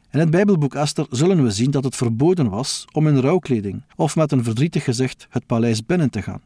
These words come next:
en in de nabijheid van de koning te komen. Nehemia twee vers drie. "Ik zei tegen de koning: 'Moge de koning in eeuwigheid leven. Waarom zou mijn gezicht niet verdrietig staan, als de stad,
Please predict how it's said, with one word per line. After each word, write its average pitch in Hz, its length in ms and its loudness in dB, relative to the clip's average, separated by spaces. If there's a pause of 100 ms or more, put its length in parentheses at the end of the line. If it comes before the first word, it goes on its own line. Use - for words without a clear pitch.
(100)
en 123 180 -4
in 123 80 4
de 120 60 2
nabijheid 117 460 0
van 131 140 0
de 135 80 -2
koning 135 340 0
te - 80 -12
komen. 98 320 -12 (840)
Nehemia 156 380 4
twee 131 260 2
vers 110 220 -4
drie. - 200 -12 (640)
"Ik 151 140 0
zei 196 180 2
tegen 113 260 0
de 95 80 -6
koning: 123 340 -4 (320)
'Moge 196 280 2
de 165 120 0
koning 180 340 0
in 127 100 0
eeuwigheid 147 640 0
leven. 101 380 -6 (460)
Waarom 190 440 2
zou 160 220 2
mijn 165 180 2
gezicht 135 360 -2
niet 147 160 0
verdrietig 165 440 0
staan, - 260 -10 (380)
als 143 200 0
de 135 100 0
stad, - 420 -4